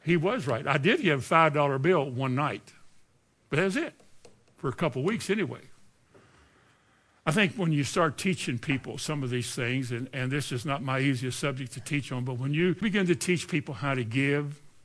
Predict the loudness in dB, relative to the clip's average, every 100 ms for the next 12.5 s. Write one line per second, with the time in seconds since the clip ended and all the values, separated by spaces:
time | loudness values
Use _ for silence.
0 | _ _ _ _ 0 2 2 2 2 2
1 | 0 -4 -4 0 2 2 0 -8 -2 0
2 | 0 2 2 2 0 -2 0 2 4 2
3 | 0 4 4 4 2 -4 -8 -4 0 2
4 | 2 0 6 8 8 4 -4 -18 -10 -4
5 | -2 -2 2 4 4 4 2 2 2 0
6 | 0 0 0 -6 2 4 4 2 -2 -4
7 | 0 0 0 2 2 2 -2 -18 -20 -20
8 | -4 -2 0 0 -2 -2 0 2 2 2
9 | 0 0 0 -2 -2 -2 -4 -4 -4 -2
10 | -2 -2 -2 -2 -2 -2 -4 -4 -2 0
11 | 0 -4 -14 -4 -2 0 0 -2 -2 0
12 | 2 0 -6 -10